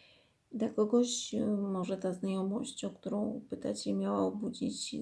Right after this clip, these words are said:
z marazmu, pomóc, e, wyjść z jakiejś takiej życiowej nudy, e, zainspirować, przywrócić wiarę w siebie, a kogoś innego mogła nauczyć, jak radzić sobie z emocjami,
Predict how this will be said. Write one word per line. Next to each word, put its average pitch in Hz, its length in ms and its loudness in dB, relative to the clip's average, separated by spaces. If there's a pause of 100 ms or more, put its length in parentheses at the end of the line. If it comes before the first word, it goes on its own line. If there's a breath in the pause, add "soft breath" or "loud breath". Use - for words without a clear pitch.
z - 40 -8
marazmu, 262 560 0
pomóc, 214 640 -4
e, 196 340 0 (520)
wyjść - 380 0
z - 300 -10 (560)
jakiejś 175 400 -2
takiej 208 360 -4
życiowej 208 520 0
nudy, 190 440 2 (760 loud breath)
e, 226 60 0 (1800)
zainspirować, 208 960 2
przywrócić 185 580 -4
wiarę 214 360 4
w 196 60 -10
siebie, 208 540 -2 (1120 loud breath)
a 294 100 4
kogoś 277 380 4
innego 196 300 4
mogła 202 300 0
nauczyć, 190 760 -2
jak 208 220 0
radzić 254 380 2
sobie 196 240 0
z - 120 -6
emocjami, - 840 0